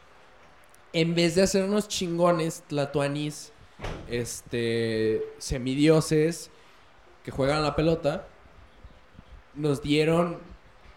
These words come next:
eh, parte de A D N de Gremlins, güey. Entonces,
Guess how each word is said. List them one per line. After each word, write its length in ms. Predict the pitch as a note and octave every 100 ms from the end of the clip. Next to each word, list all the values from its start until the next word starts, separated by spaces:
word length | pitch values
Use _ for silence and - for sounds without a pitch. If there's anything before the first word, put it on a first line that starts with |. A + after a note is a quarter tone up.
| - -
eh, 320 | C#3+ B2+ A#2+ -
parte 380 | D#3+ D3 - E3+
de 120 | D3
A 60 | C3+
D 180 | C#3+ C#3
N 140 | C3+
de 140 | C#3 A2
Gremlins, 480 | B2+ C#3+ C3+ G#2+
güey. 160 | G2+ F#2+ - - - - - - - - - - - - - - - - D3+
Entonces, 800 | D#3+ F3 A3 A3+ A3+ B3 -